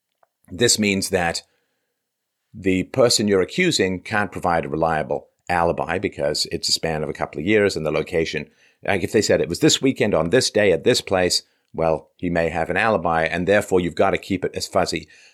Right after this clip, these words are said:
as humanly possible. And so the fuzziness of the location and the date means you can't provide an alibi. How the fuzziness leads to a hundred percent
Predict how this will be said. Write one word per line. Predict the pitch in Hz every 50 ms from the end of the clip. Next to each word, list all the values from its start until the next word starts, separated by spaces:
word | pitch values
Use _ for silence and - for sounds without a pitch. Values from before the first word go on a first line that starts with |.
| _ _ _
as | - 85 90 85 -
humanly | - - 110 101 92 85 80 85
possible. | 82 - 95 90 90 - - 80 - 78 78 - - - - _ -
And | - 117 117
so | - - 120 117
the | 113 -
fuzziness | - - 151 156 147 143 123 107 98 92 98 - - - - _ _ _ _ _ _ _
of | - 98 98 92 90 -
the | - 92
location | 90 87 90 - 120 117 117 110 - 104
and | - 85 90 85
the |
date | 78 76 98 101 98 98 - - _ _ _ _ _ _ _ _ -
means | 92 98 95 90 -
you | 98 92
can't | - 98 90 85
provide | 73 82 82 87 80 80 -
an | 85
alibi. | - - 95 92 92 80 80 82 82 82 82 78 - - _ _ _ _
How | - - 101 104 104
the | 92
fuzziness | - - 101 92 95 98 87 85 -
leads | 87 87 87 82 -
to | - 87
a |
hundred | 78 90 85 76
percent | - - - - 82 80 76